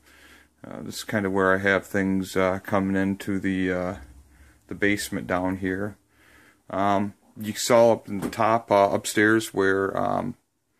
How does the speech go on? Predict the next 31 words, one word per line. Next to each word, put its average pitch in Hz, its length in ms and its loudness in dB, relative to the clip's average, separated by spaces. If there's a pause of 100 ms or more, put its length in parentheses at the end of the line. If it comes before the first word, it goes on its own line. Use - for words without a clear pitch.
(180)
the - 80 -16
solar 107 300 2
panels 98 380 -2
came 98 200 -2
down 98 240 2
in 95 80 -2
the 98 80 -4
combiner 98 480 0
box. 90 380 -4
So 98 60 -4
they 95 80 -4
come 120 280 0
in 113 260 2
down 104 320 2
through 95 240 -8
here 101 520 0 (580)
and, 92 360 -8
uh, 95 200 2
go 104 300 0
into 110 420 0
this 95 240 -2
disconnect - 760 -2
box. 85 420 -8
Here 95 140 0
we 90 80 -4
got 85 160 -2
solar 98 320 2
coming 95 320 -4
in, 95 240 -2
disconnect 95 600 -4
here. 101 360 2